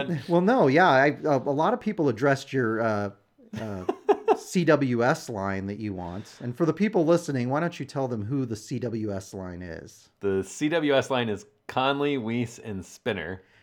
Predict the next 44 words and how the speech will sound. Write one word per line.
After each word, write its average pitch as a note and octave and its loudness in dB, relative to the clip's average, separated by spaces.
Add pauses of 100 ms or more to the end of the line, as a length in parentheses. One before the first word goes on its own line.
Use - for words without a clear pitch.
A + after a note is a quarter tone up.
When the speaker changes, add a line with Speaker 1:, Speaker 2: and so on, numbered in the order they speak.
(140)
Speaker 2:
Yeah, D3 2
so - -6
we C#3+ 0
Speaker 1:
'Cause D#3 6
Speaker 2:
mentioned - -10
Speaker 1:
we're G3+ 10
an G#3 8
Omaha G3 6
team. D3 0
How B2+ -2
do G3+ 6
we F#3+ 0
not D3+ 4
Speaker 2:
Yeah, G#3+ 6
have D#3 8
Speaker 1:
have C3+ 4
Speaker 2:
the D3 2
Speaker 1:
a C3 0
Speaker 2:
College - 0
World D3 0
Speaker 1:
C D3+ 2
W C#3 8
S B2 6
Speaker 2:
Series, A#2 -2
yeah. A#2+ 6
Speaker 1:
possibility G#2+ 2
and G2 -6
have F#2+ -4
it F2+ -4
on F2 -4
the F2 -6
Speaker 2:
And D3 0
Speaker 1:
ice? C#3+ -12
Speaker 2:
so G3+ 6
we F#3+ 6
mentioned A3 0
that F3+ 0
to - -6
Freddie D3+ 0
and A#2 -6
Bukta, C3+ -2
and A2 -4
they're C3+ -2
like, A2+ -6